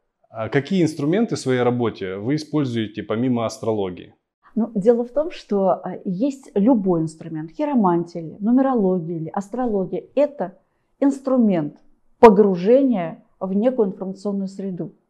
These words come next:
Speaker 2: Вот если вы с ним нашли контакт, вы можете использовать все, что угодно.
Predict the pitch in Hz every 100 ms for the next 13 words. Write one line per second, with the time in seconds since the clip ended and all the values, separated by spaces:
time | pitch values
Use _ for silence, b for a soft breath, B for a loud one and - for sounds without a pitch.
0 | _ b b b b b b 208 254 254
1 | 277 240 226 247 247 240 226 190 196 220
2 | 208 180 190 196 294 - _ _ _ _
3 | _ - 202 262 285 262 226 - 233 208
4 | 202 208 190 208 196 185 180 185